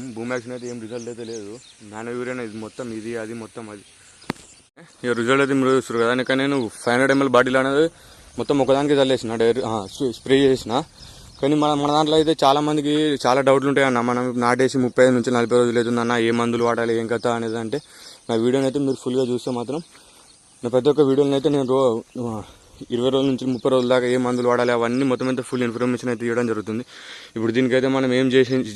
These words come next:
ఏం చేయలేము, మొన్న చూపెట్టాం కదా, షార్ట్ వీడియోలో పెట్టినా నేను. డబల్ కబర్ డే అనేది నేను బోరు పోసే కాడ పోసేసిన. ఇక మొత్తం రోగం అయితే తెలిపోయింది. ఇక మీరే చూడాలి. ఇప్పుడు పోసి కూడా మూడు రోజులు అవుతుంది, కానీ నీళ్ళు మాత్రం ఇలానే ఇంకా పెడుతున్నా. బోరు కాడ పోసిన,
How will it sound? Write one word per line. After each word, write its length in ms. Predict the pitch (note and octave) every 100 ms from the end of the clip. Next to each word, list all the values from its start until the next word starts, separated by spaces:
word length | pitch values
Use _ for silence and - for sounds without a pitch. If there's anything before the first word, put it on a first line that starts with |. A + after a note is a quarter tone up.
| A#2+ B2
ఏం 40 | B2+
చేయలేము, 220 | B2 A#2
మొన్న 160 | B2 A2
చూపెట్టాం 320 | A2+ A#2+ A#2+ G2
కదా, 140 | G#2+ D#3+ - - - - - - - - _ -
షార్ట్ 200 | B2 C3+
వీడియోలో 240 | C#3 C#3 B2+
పెట్టినా 220 | G#2 A2 A2
నేను. 160 | A2+ D3+ - _ - A#2+
డబల్ 220 | A#2+ C#3 D3
కబర్ 240 | C#3 C#3 B2+
డే 40 | B2+
అనేది 240 | A#2+ A#2 C3+
నేను 100 | C#3 A#2+
బోరు 140 | C3 C#3
పోసే 180 | D3 B2
కాడ 80 | C3+ B2+
పోసేసిన. 320 | A2+ A#2+ A2 A#2 D3+ - - - - -
ఇక 80 | A#2+ A#2+
మొత్తం 180 | D3 A#2
రోగం 180 | B2+ C3+ C3+
అయితే 100 | B2+
తెలిపోయింది. 360 | B2 A#2 A2+ A2+
ఇక 80 | A2+
మీరే 140 | A#2+ B2+ A#2
చూడాలి. 260 | G#2+ A#2 - _ _ _ _ _ _ _ _ - _ _ - - -
ఇప్పుడు 160 | B2 A#2
పోసి 160 | C#3+ D3
కూడా 120 | D3+ D3
మూడు 120 | C3+
రోజులు 180 | C#3+ C#3
అవుతుంది, 300 | C3 A2+ A2 C#3
కానీ 120 | D3+ C3+
నీళ్ళు 160 | C#3+ C#3
మాత్రం 200 | C#3 C#3+ C3+ A#2+
ఇలానే 220 | C3 C#3+
ఇంకా 120 | C3+ C3+
పెడుతున్నా. 300 | B2+ G#2 G2+ - A2
బోరు 160 | C3 B2+
కాడ 100 | C#3 C3
పోసిన, 240 | B2+ A#2